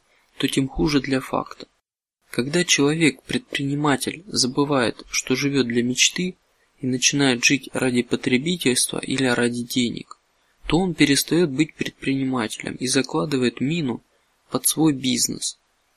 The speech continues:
Неизвестно, когда она взорвётся. Кинутый партнёр придёт за расчётом к его детям. Обманутое государство попросит выдачи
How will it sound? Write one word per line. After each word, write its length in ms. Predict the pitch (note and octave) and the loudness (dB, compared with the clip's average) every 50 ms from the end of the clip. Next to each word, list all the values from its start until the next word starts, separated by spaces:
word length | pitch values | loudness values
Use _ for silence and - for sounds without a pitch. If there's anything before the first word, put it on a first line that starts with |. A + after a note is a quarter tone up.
| _ _ _ _ _ - | _ _ _ _ _ -12
Неизвестно, 760 | C#3+ C3 C#3 D3 D3+ D3 D3+ E3+ G3 G3+ F#3 - - B2 A#2 | -6 -4 0 0 2 2 2 2 2 2 2 2 2 0 0
когда 340 | - B2+ A#2 A#2+ B2+ D3+ D3+ | 0 0 -2 0 0 0 0
она 160 | C#3 C3 B2 | 0 0 0
взорвётся. 680 | B2 C3 B2+ B2+ B2+ B2 C3 C3+ B2+ C3+ - - - - _ _ _ _ _ _ _ _ _ _ _ _ _ _ _ | 0 0 0 0 -2 -2 -4 -6 -6 -4 -6 -6 -8 -8 _ _ _ _ _ _ _ _ _ _ _ _ _ _ _
Кинутый 480 | - - F3 F3+ E3+ D3+ C3+ - - C3 | -2 0 0 2 2 0 0 0 -2 -4
партнёр 640 | C3 - - C3 - - - F#3 - - - - _ - | -2 -2 -4 -4 -4 -4 -2 -2 0 0 -2 -4 _ -4
придёт 480 | - B2+ B2+ C3+ D#3 F3+ F3+ F3 - - - | -2 -2 0 2 2 2 2 2 0 -4 -2
за 180 | A#2 A#2 B2+ | 0 0 2
расчётом 600 | B2 B2+ B2+ - - - - C#3 B2 - B2 A2+ A2+ | 0 0 -2 -2 0 0 0 0 0 0 -2 -4 -4
к 80 | - | -2
его 240 | - B2 B2 D3 D#3 | -2 0 0 2 0
детям. 480 | C#3 - - - - - - - - - - _ _ _ _ _ _ _ _ _ | 0 -2 -2 -4 -4 -4 -6 -10 -10 -12 -16 _ _ _ _ _ _ _ _ _
Обманутое 680 | - - A#2 C3 E3+ F3 F3+ E3+ D3+ C#3 - - C3 B2+ | -2 -2 -2 0 0 2 2 2 0 0 -2 -2 -2 -2
государство 720 | B2+ B2+ C3 - - C#3+ D3 E3+ F#3 F#3 - - - - A#2+ | -2 0 0 0 0 2 4 4 4 4 2 0 -2 -4 -4
попросит 680 | - - B2+ A#2+ - D3+ D#3+ E3 - - B2 A#2+ - | 0 0 -2 0 2 0 2 2 2 0 0 -2 -2
выдачи 640 | A2 A#2 D3 F3+ E3+ C#3 A#2+ - - - - - | -2 0 0 0 2 0 -2 0 -2 -4 -4 -4